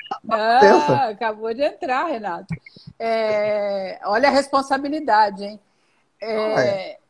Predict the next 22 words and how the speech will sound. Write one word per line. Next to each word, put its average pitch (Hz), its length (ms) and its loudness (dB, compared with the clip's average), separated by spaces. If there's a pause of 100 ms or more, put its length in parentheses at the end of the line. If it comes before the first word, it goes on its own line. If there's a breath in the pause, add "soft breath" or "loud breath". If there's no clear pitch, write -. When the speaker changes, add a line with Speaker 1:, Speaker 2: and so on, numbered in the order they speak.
(460)
Speaker 1:
então, 285 500 0
Ivar, 220 280 -4
o 214 60 -4
que 214 140 -8
eu, 277 220 0
o, 214 840 -4
o 202 40 -8
que - 180 -4
eu, 214 520 2 (140)
vamos 208 300 -4
voltar 240 380 2
ao 208 80 2
raciocínio. 220 680 -2
Fiquei 214 180 0
emocionada 226 760 2
com, 202 220 0
com - 120 -10
a 202 40 0
presença 208 520 -2
do 196 100 -8
Renato 190 440 2
aqui. 190 260 -8